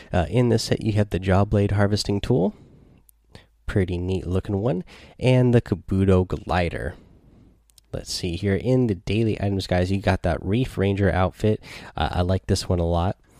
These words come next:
You get the Cutting Edge Harvesting Tool and the Renegade outfit.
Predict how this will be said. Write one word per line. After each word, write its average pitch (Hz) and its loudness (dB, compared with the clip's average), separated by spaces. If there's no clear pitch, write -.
You 95 -4
get 98 -2
the 82 -4
Cutting 110 2
Edge 98 0
Harvesting 98 0
Tool 113 2
and 101 0
the 92 0
Renegade 107 2
outfit. 107 0